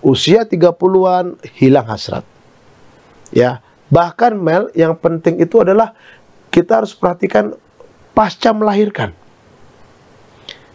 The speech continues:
Ya, ada satu kasus yang namanya apa? Baby blues, ya. Jadi depresi pasca melahirkan. Depresi, ya nggak punya hasrat lagi lah.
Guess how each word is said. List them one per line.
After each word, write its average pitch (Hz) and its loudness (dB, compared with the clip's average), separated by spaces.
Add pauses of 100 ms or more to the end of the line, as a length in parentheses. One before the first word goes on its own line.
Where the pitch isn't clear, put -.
Ya, 151 2
ada 160 2
satu 156 -4
kasus 156 -4
yang 151 0
namanya 143 0
apa? 208 -2 (320)
Baby 117 2
blues, 131 0 (560)
ya. 139 0 (560)
Jadi 143 2
depresi 135 2
pasca 160 -2
melahirkan. 131 -2 (880)
Depresi, 247 2 (640)
ya 175 2
nggak 208 4
punya 240 2
hasrat 262 -2
lagi 269 0
lah. 160 -2